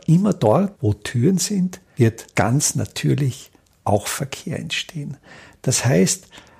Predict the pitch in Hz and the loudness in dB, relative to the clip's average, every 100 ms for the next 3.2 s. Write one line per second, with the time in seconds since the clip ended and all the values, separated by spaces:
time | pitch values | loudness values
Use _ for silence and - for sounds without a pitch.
0 | _ - 123 226 294 170 135 135 139 131 | _ 0 2 2 2 2 4 2 2 0
1 | 98 82 139 185 185 - 110 110 - - | -2 0 0 0 -4 -8 -2 0 -2 -4
2 | - 117 110 147 - - 135 240 196 143 | -2 0 0 -2 -4 -2 2 2 2 0
3 | 120 - | -4 -8